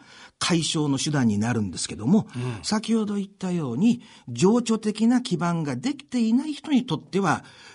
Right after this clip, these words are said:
Speaker 1: それイコール自分の妄想を、
Speaker 2: うん。
Speaker 1: お、より固定化していく、
Speaker 2: うん。
Speaker 1: 非常にマイナスな道具になってしまいますね。
Speaker 2: なるほど。なるほど。
Speaker 1: ごく一部の限られた、
Speaker 2: うん。
Speaker 1: 歪んだその、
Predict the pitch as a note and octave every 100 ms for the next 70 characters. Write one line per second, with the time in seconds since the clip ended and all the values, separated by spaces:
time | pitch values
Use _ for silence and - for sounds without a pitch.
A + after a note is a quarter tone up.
0 | - - G3 A3+ G#3+ - G3+ G3 A#3 -
1 | - - G#2+ C#3+ E3 G3+ G#3 G#3+ C#3 D3+
2 | D#3+ D#3+ E3 D3+ F3+ F#3 - - A2+ E2+
3 | - _ B2 A2 B2 F#3+ B3 - - _
4 | _ _ - F#3+ F#3+ F#3+ F3 D#3 E3 D#3
5 | D#3 F3 G2+ - - G#2+ C3 D3+ A#2 D#2
6 | E3+ G3+ G3+ G3+ A3 - - _ - C#3
7 | D3 C#3+ C#3+ B2+ A#2 A#2+ C3 G2 - -
8 | - - - C#3+ G3+ G3+ - G#2+ - E2+
9 | F#2 E2 C#2+ - _ - - A#3+ D#4+ E4
10 | E4 C#4+ A#3+ C#4 A#3+ G#3+ A3+ B3 B3+ -
11 | _ _ _ _ _ _ - A3 G#3+ C4+
12 | C#4 A#3 - F#3 B2 - - F#2+ E2 -
13 | _ _ _ _ _ _ - D3 F3 A#3
14 | B3 A#3+ A#3+ A3 A3